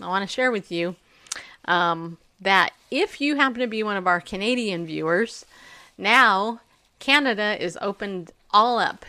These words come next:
Every single province in Canada, Legal Shield, you can now get,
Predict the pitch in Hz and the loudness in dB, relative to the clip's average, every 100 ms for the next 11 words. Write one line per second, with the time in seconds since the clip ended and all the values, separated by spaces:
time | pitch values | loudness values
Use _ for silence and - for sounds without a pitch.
0 | - 196 240 247 - 233 214 214 208 208 | -4 -2 0 -2 -4 -8 -4 -2 -2 -2
1 | 208 180 - - 170 208 208 208 208 202 | -6 -8 -12 -14 -10 -8 -4 -4 -4 -4
2 | 185 202 196 - 190 180 175 165 170 175 | -6 -6 -8 -6 -6 -8 -10 -6 -2 0
3 | 175 160 170 208 208 - | -2 -4 -2 -2 -4 -12